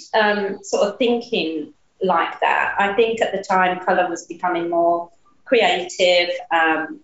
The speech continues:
you know, it wasn't just your bog standard highlights and your roots tints. It, every client, you know, the colours were sort of more bespoke.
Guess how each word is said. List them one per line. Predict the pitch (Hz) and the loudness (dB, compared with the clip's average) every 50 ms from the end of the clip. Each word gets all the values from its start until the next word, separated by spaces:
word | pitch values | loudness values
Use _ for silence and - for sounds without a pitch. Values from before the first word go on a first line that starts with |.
| _ - | _ -6
you | 190 185 | -4 -2
know, | 180 165 165 165 | 0 0 2 2
it | 170 160 - - | 0 0 0 0
wasn't | 190 190 185 - 190 165 - - | 0 0 0 0 -2 -6 -4 -2
just | - 180 - - - - - | 0 0 0 -2 -6 -12 -8
your | - | -6
bog | 175 165 170 - | -6 -6 -6 -6
standard | - - 160 160 156 156 165 160 - - | -4 -2 -2 -2 -2 -4 -8 -10 -6 -2
highlights | 165 165 160 151 160 156 151 - - - 175 | 0 0 0 0 0 -2 -2 -4 -6 -10 -14
and | 165 160 | -12 -10
your | 160 156 | -4 -2
roots | 160 156 151 - - - - | -2 -2 -2 -6 -12 -8 -4
tints. | 160 156 151 156 156 - - - | -4 -2 -2 -4 -6 -8 -6 -2
It, | 160 160 - - - - _ - - _ - - - - - - _ - - - - - - - | -2 0 -2 -2 -6 -16 _ -20 -20 _ -20 -20 -20 -20 -20 -20 _ -20 -20 -20 -18 -4 0 0
every | 196 196 196 - 190 190 | 0 0 0 -2 -4 -6
client, | 185 - 196 185 180 180 180 175 170 165 165 165 165 165 - _ _ - | -2 0 0 2 4 4 4 4 2 0 0 -2 -4 -6 -10 _ _ -6
you | 190 196 | -4 -4
know, | 185 170 156 160 156 151 147 - - - _ _ _ - - - | -2 0 0 0 0 0 -2 -6 -10 -18 _ _ _ -10 -6 -6
the | 160 | -4
colours | - - 202 196 196 180 - - | -2 0 2 2 2 0 0 -4
were | - 160 | -8 -8
sort | - - - 160 | -4 -4 -4 -2
of | 170 | 0
more | 175 170 170 170 | 0 0 0 -2
bespoke. | 170 - - - - 247 240 202 - - - 440 - | -4 -8 -12 -4 0 2 2 2 2 0 -2 -4 -10